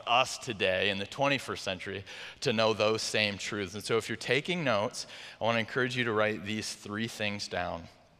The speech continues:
Three truths about the kingdom. And the first thing I think Jesus needs all of us to understand is this, that the kingdom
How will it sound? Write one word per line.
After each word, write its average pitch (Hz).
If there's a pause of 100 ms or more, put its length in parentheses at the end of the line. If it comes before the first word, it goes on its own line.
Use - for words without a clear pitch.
(720)
Three 135
truths 110 (280)
about 98 (160)
the 104
kingdom. 90 (200)
And 107
the 101
first -
thing 120
I 107
think 110
Jesus 107 (340)
needs 101 (100)
all 113
of 92
us -
to 113
understand 98
is 95
this, - (240)
that 101
the 101
kingdom 101